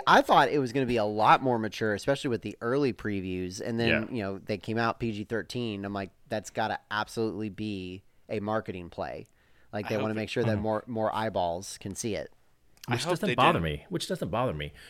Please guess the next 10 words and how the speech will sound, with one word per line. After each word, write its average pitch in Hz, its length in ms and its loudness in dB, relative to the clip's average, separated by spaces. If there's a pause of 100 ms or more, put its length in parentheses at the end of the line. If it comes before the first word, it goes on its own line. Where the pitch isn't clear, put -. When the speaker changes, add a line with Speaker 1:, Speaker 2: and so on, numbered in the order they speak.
Speaker 2:
'cause 101 200 2
usually 160 280 4
when 95 140 2
D 107 140 0
C 101 160 -2
goes 90 260 2
for - 220 -10
R, 123 320 4 (280)
it's, - 260 -4
like, 90 260 0